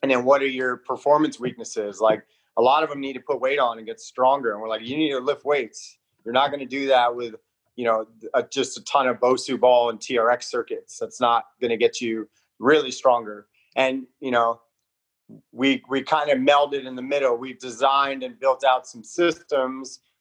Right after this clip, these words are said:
whether it's med ball rotation work, 'cause they do have a heavy rotary focus in all the sports, a lot of, like, jump and, um, absorption training. So hop and stick, you know, variations and different kind of jump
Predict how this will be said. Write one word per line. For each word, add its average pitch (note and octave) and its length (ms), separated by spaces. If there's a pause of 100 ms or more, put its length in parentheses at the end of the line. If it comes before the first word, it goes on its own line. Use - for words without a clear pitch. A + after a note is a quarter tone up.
(140)
whether B2+ 240
it's A#2+ 140
med C3+ 220
ball C3+ 220
rotation C3+ 600
work, D3 320
'cause B2 120
they A#2+ 80
do A#2+ 120
have A#2+ 100
a B2 240
heavy C3 260
rotary B2+ 420
focus C3+ 480
in C3+ 60
all B2+ 120
the C3 100
sports, C#3+ 540 (380)
a A2+ 60
lot C3 220
of, B2+ 120
like, B2+ 260 (300)
jump C#3 460 (200)
and, B2 280
um, A#2 400
absorption C#3 840
training. D#3 460
So A#2+ 440 (260)
hop C3+ 300
and A#2+ 140
stick, C3 360 (180)
you C3+ 120
know, B2 120
variations B2+ 920
and A2 200 (260)
different B2+ 320
kind B2 200
of A2 120
jump B2+ 340